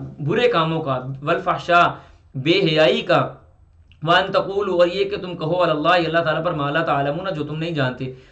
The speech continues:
ऐसी बातों का तुम्हें हुक्म देता है कि तुम अल्लाह के बारे में ये बातें भी करो, ये बातें भी करो,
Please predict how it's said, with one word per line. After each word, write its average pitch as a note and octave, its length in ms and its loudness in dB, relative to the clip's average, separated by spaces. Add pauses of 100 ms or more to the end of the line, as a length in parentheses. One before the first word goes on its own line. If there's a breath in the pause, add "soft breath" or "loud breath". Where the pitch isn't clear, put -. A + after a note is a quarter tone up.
(160 loud breath)
ऐसी D#3+ 260 -2
बातों F#3 300 2
का F#3 80 -2
तुम्हें E3+ 220 -4
हुक्म D#3 280 -4
देता E3 240 -2
है F3+ 320 0 (240 loud breath)
कि - 80 -6
तुम F3 140 -4
अल्लाह G3 200 0
के G3 100 -4
बारे E3+ 220 4
में E3+ 100 -4
ये G3+ 140 -2
बातें F3+ 300 0
भी F3 80 -4
करो, E3 240 -2
ये F3 140 -2
बातें F3 320 -2
भी F3+ 80 -6
करो, D#3+ 380 -4